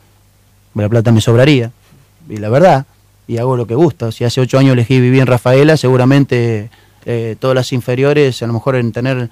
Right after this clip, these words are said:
la posibilidad hoy de tener diez conos, tendrían trescientos cincuenta mil. Y a lo mejor la calidad para los profesores o los técnicos de inferiores, eh, en vez de exigirles tanto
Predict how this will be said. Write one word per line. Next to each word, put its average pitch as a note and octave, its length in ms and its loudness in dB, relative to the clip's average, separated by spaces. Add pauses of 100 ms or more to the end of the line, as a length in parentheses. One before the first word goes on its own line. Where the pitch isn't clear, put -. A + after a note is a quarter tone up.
(240)
la A#2 120 -4
posibilidad C3 400 2
hoy B2 80 4
de B2 80 4
tener B2+ 260 4
diez B2+ 140 4
conos, D#3 340 4
tendrían B2 320 0
trescientos C3 400 0
cincuenta A#2 320 4
mil. D3+ 240 6 (680)
Y A2+ 80 -4
a - 20 -2
lo A#2+ 80 -2
mejor A#2+ 280 0
la B2 100 0
calidad B2 260 0
para B2+ 160 -4
los A#2+ 120 -6
profesores B2+ 540 -6
o A#2 40 -4
los G#2+ 120 -10
técnicos B2+ 380 -4
de B2 60 -4
inferiores, B2+ 520 -4 (380)
eh, A2 580 -10
en A#2 120 -8
vez C3 100 0
de C#3+ 60 4
exigirles C#3+ 480 -2
tanto F3 480 2